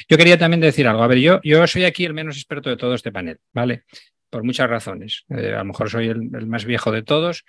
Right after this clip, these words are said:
y además porque soy ingeniero industrial eléctrico, ¿eh? Eh, pero eso me da una perspectiva, además, que creo que aquí soy el único que la tiene de negocio. Es decir, yo estoy en el negocio y soy de los que utiliza la inteligencia artificial precisamente para,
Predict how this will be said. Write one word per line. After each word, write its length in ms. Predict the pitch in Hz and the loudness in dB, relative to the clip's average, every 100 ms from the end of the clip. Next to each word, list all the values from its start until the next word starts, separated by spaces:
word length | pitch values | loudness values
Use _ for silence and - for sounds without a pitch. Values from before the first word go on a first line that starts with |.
| - _ _ _ - | -20 _ _ _ -4
y 80 | |
además 240 | 127 120 143 | 0 0 0
porque 200 | 143 123 | -2 -2
soy 160 | 131 139 | 0 -2
ingeniero 360 | - 123 127 | -2 -2 0
industrial 440 | 127 113 117 120 117 | -2 -4 -6 -6 -4
eléctrico, 500 | 160 - 98 - _ _ _ - | -6 -8 -12 -16 _ _ _ -12
¿eh? 240 | 107 170 _ - - _ _ _ | -10 -12 _ -20 -20 _ _ _
Eh, 500 | - 123 123 120 120 - | -8 -4 -4 -4 -8 -8
pero 160 | 123 139 | -4 -2
eso 100 | 170 | 2
me 80 | |
da 120 | 165 170 | 2 2
una 120 | 175 | 0
perspectiva, 520 | 170 - 139 165 165 | -4 -4 -2 2 2
además, 280 | 143 151 156 | 2 0 -2
que 160 | 139 | -8
creo 180 | 117 143 | -4 -4
que 60 | 143 | -4
aquí 380 | 135 156 160 - | -4 -6 -8 -10
soy 220 | 156 139 | -8 -6
el 80 | 143 | -6
único 180 | 151 139 | -6 -4
que 80 | |
la 120 | 123 117 | -6 -4
tiene 260 | 143 147 | -4 -2
de 100 | 120 | -2
negocio. 680 | 110 104 139 - 95 90 - - | -4 -2 -2 -2 -12 -14 -18 -14
Es 120 | 113 | -8
decir, 240 | 135 - 104 | -6 -6 -4
yo 120 | 123 | -4
estoy 440 | 139 - 160 123 | -4 -2 -2 -2
en 120 | 104 101 | -6 -10
el 160 | 101 | -10
negocio 540 | 101 98 92 - 135 - _ _ | -10 -8 -10 -12 -18 -18 _ _
y 160 | 131 107 | -10 -6
soy 240 | - 120 | -2 0
de 100 | 135 | 0
los 200 | 135 127 | 0 -2
que 100 | - | -2
utiliza 400 | 110 107 117 139 | -4 -4 -4 -2
la 80 | 131 | 0
inteligencia 640 | 123 120 104 - 117 - | -2 -2 -6 -6 -8 -6
artificial 640 | 120 123 120 117 127 135 127 | -8 -8 -10 -6 -4 -4 -6
precisamente 560 | 107 113 120 123 139 | -10 -8 -6 -8 -8
para, 340 | - 110 98 | -8 -4 -4